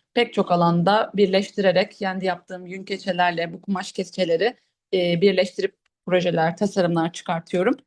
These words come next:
Yani aslında makine size yapabileceği şeyleri sunuyor.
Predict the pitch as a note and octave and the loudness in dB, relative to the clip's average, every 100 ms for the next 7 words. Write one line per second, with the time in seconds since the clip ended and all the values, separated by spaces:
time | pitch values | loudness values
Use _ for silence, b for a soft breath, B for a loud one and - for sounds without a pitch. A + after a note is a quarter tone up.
0 | b b _ D4+ D4 D4+ D4+ D4+ C#4+ C#4+ | b b _ 0 2 2 4 4 4 2
1 | D#4+ C#4+ C#4 A#3+ B3 - _ _ _ _ | 0 -2 -2 0 0 -2 _ _ _ _
2 | - A#3 A#3 A3+ G3+ A#3 B3+ G#3+ F3 E3+ | -4 -2 -2 -2 -2 -2 -2 -2 -2 -4
3 | - C4+ B3+ A#3+ A#3 | -4 -2 0 0 -2